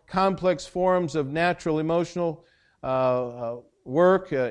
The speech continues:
in other words, there's a natural connection between musical communication and what naturally occurs with our voices as we experience, uh, certain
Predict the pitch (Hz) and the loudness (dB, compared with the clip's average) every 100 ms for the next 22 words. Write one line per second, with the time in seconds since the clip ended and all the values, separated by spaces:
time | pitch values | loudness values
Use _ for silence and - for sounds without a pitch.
0 | 120 135 135 160 170 165 170 147 165 151 | -4 -4 0 0 2 2 2 2 0 0
1 | 151 147 160 170 - 170 139 160 165 175 | 0 0 0 0 -2 -6 -4 -4 -2 -2
2 | - 165 151 - 160 147 165 156 156 147 | -4 -6 -6 -4 -6 -2 -2 -2 -6 -8
3 | - 165 165 - 170 165 - 139 156 143 | -6 -6 -4 -2 -2 -2 -4 -2 -2 -2
4 | 147 160 - 147 139 - 160 160 143 139 | -2 -2 -2 -2 -2 -2 -2 -2 -2 0
5 | 131 120 139 165 160 170 160 143 127 147 | 0 0 0 0 0 -4 -4 -6 -4 -4
6 | 131 - - 160 160 156 - - _ _ | -6 -10 -6 -2 -2 -4 -10 -20 _ _
7 | _ _ - 117 120 170 165 147 139 | _ _ -8 -6 -2 0 0 -2 -8